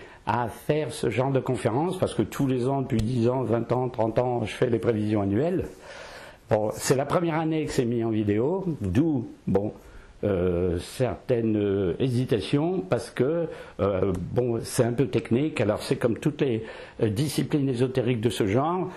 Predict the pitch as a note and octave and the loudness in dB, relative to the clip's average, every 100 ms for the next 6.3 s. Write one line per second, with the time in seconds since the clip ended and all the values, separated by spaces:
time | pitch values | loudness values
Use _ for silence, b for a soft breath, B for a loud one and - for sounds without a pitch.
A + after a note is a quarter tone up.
0 | B B - D3+ C3 C3 A#2 A#2 A#2 A#2 | B B -2 0 0 2 2 2 2 0
1 | A2+ G#2 A#2 D3 F3 F#3 - - C#3+ C#3 | 2 2 2 2 0 -2 -4 -2 0 0
2 | C3+ C3+ B2+ B2 C3 B2+ B2+ A2+ B2 C3+ | 0 0 0 0 0 0 0 0 0 0
3 | C3 A#2 A#2 A2+ A2 E3 F#3 G3 F3 E3+ | 2 2 2 0 2 2 2 0 0 -2
4 | B B B B G3 G#3 G#2+ G#2 G2+ F#2+ | B B B B -2 0 2 2 2 2
5 | G2 F2 - A2+ A#2+ G#2 F#2+ - G#2 G2 | 0 -2 -2 0 0 0 -2 -2 0 2
6 | A2 E3+ F#3 | 2 0 0